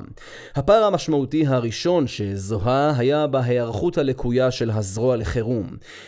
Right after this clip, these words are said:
מספר האנשים בשגרה אשר עסקו בתכנון אופרטיבי היה מצומצם ביותר. עובדה זו גרמה לתוצר שטחי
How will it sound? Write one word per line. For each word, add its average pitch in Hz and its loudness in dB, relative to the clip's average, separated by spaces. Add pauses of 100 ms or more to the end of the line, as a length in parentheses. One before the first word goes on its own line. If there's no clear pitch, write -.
(140)
מספר 196 2
האנשים 165 2
בשגרה 143 0
אשר 127 0
עסקו - -2
בתכנון 131 -2
אופרטיבי 147 -2
היה 165 2 (100)
מצומצם 147 -2
ביותר. 117 0
עובדה 120 2
זו 165 2
גרמה 151 4
לתוצר 151 2
שטחי 156 -2